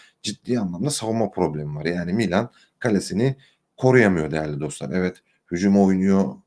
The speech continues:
Hücum futbolunda etkili, ciddi pozisyonlara giriyor ama, e, savunmayı toparlayamıyor bir, bir türlü.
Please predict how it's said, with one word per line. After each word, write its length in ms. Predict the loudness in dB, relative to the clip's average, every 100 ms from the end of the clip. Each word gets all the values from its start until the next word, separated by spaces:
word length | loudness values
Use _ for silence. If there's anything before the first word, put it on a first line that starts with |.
| _ _
Hücum 220 | -10 -8
futbolunda 680 | -8 -10 -6 -4 -2 -2 -2
etkili, 520 | -4 -6 -6 -4 -4 -6
ciddi 320 | -14 -10 -8
pozisyonlara 600 | -6 -4 -4 -2 -2 -2
giriyor 340 | -2 -2 -2
ama, 260 | -2 -4 -8 -16 -20 _
e, 200 | -4 -2
savunmayı 600 | -2 -2 0 -2 -2 -6 -12 _ _ _ _ _ _ -2
toparlayamıyor 720 | 0 2 4 4 2 0 -4
bir, 180 | -6 -8
bir 100 | -10
türlü. 380 | -8 -4 -4